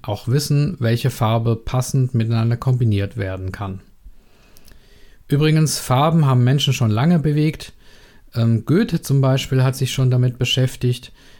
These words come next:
Der war ja angeblich der Meinung, dass seine Farbenlehre, ähm, ja,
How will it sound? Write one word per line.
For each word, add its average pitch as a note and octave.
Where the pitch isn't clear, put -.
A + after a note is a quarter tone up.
Der A#2
war A#2+
ja A#2+
angeblich A#2+
der A2+
Meinung, A#2+
dass -
seine G#2+
Farbenlehre, B2+
ähm, G#2+
ja, G#2